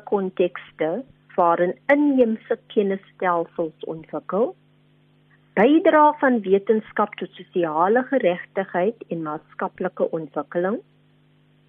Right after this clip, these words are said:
die noodsaaklikheid vir die gebruik van wetenskaplike kennis in die belang van onsself,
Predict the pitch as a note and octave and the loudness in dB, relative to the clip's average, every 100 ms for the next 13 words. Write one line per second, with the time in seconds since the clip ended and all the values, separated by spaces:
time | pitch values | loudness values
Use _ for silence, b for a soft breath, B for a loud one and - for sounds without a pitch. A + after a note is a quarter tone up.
0 | _ _ _ _ - A#3 B3+ B3+ - D#4 | _ _ _ _ 0 4 4 2 2 4
1 | F4 F4+ E4 E4 B3 B3 A3 G#3+ G3 F3+ | 4 4 0 4 2 2 0 0 -2 0
2 | E3 F#3 - G3+ E3+ D#3+ F3+ - - A3 | 2 2 0 -4 -2 -6 -8 -10 -6 -6
3 | A3 A3 G#3+ - A3 F#3+ G#3 - E3+ F3 | -4 -8 -8 -6 -2 0 -2 -6 -8 -4
4 | E3 D#3+ E3 G3 - E3+ D#3 D3+ _ A3+ | 0 0 -2 -6 -10 -10 -10 -14 _ -2
5 | A3 B3+ | 0 0